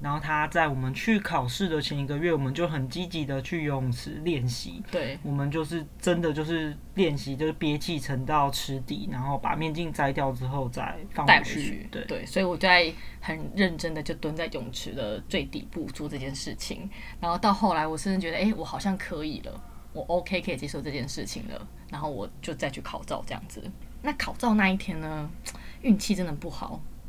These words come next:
Speaker 2: 台风来了，所以因为台风的关系，我们是在，我记得是在火车上的时候收到通知。
Speaker 1: 就是，其实那一个是台风，它没有来，是外围环流的影响。那我们就想说，台风没有来，我们就依照原定的计划，我们就上火车。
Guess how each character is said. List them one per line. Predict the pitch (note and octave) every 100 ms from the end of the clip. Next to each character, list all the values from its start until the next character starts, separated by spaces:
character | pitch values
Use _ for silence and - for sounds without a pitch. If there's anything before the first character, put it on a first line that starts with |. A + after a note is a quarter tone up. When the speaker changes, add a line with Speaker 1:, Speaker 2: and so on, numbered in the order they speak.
| -
Speaker 2:
台 | - D#3
风 | - D#3+ D#3
来 | D#3 D#3
了， | - - - -
所 | - F3+
以 | E3+
因 | F#3+ G3
为 | F#3
台 | F3+ D3+
风 | E3
的 | D#3+
关 | D#3+ D#3+
系， | F3 D#3+ D3+
我 | C#3
们 | C#3+ C3+ - - - - -
是 | - C#4
在， | C#4+ G3
我 |
记 | F3+ C4+
得 | G3
是 |
在 | A3
火 | G#3 D#3
车 | B2 E3+
上 | D#3 F3
的 | D3+
时 | -
候 | - - -
收 | C4
到 | A3
通 | G3 A#3
知。 | A3
Speaker 1:
就 |
是， | G3+ F#3+ A#3 - -
其 | - A#3+
实 | C#4 C#4+
那 | C#4+
一 | C4+
个 | A#3 G3
是 | G#3+ G3+
台 | - D3+
风， | E3 F#3
它 | E3
没 | G3 F3 D#3+
有 | C#3
来， | D3+ C#3 -
是 | - A3 A3
外 | G#3+ A3
围 | D#3+ D3+
环 | C#3+ C3+ C#3
流 | C#3
的 | C3+
影 | C#3+ C3+
响。 | C3+ D3+ C3
那 | F3 G3
我 | D3+
们 | C3 C#3+
就 | F#3+
想 | G3+ D#3
说， | D#3
台 | F3 E3
风 | E3 A3
没 |
有 | G#3 D#3
来， | C3+ C3
我 | C3
们 | C3 B2+
就 | C3+ E3+ D#3+
依 | D#3+
照 | F3 D#3
原 | C3+ C3
定 | D#3
的 | C#3
计 | D3+
划， | D3
我 | C#3+
们 | A#2+
就 | C#3
上 | - D3+ B2+
火 | A#2+ -
车。 | - D3 C#3